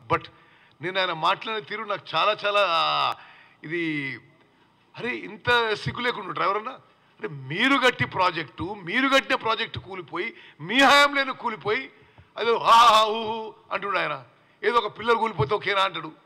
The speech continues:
ఏంటిది అది? ఇంకెక్కడో కూలిపోలేదా? ఇది కూలిపోతే ఏంది అంటున్నాడు ఆయన.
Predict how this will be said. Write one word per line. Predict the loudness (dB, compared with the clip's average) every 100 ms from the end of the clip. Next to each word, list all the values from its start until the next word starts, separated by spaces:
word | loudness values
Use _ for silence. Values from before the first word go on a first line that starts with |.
| _ _ -6
ఏంటిది | -6 -4 -6
అది? | -6 -12 -20 _ _ _ _ _ _ _ _ _ _ _ _ _
ఇంకెక్కడో | -8 -2 0 2
కూలిపోలేదా? | 2 0 2 4 6 4 2 -6 -20 -12
ఇది | -10
కూలిపోతే | -4 -2 -2 0
ఏంది | -2 -2
అంటున్నాడు | -4 -2 0
ఆయన. | -2